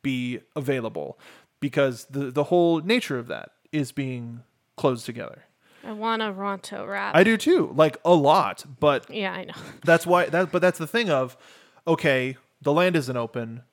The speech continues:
Speaker 1: but you can get blue milk from here. You can
Speaker 2: Yeah.
Speaker 1: get green milk from here. You can get a Ronto wrap from here. Um, you know, maybe you can't get,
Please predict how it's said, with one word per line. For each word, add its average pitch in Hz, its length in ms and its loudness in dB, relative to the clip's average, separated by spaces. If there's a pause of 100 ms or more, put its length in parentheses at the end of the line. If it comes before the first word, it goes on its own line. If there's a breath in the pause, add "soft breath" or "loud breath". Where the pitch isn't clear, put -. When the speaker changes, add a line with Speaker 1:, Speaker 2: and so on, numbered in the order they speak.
Speaker 1:
but 143 80 0
you 147 100 -2
can 135 140 -10
get 127 160 -4
blue 131 160 -2
milk 120 240 -6
from 117 160 -14
here. 110 120 -12
You 101 100 -12
can - 80 -10
Speaker 2:
Yeah. 196 100 -2
Speaker 1:
get - 60 -4
green 123 140 -6
milk 117 160 -10
from 120 160 -10
here. 120 200 -10
You 123 160 -14
can 127 80 -20
get 117 100 -10
a 113 40 -10
Ronto 120 360 -8
wrap 113 180 -10
from 117 140 -18
here. 120 300 -14 (380 loud breath)
Um, 123 400 -2 (460)
you 143 200 -8
know, 131 140 -4
maybe 127 220 -4
you 123 120 -6
can't 127 340 -8
get, 120 320 -6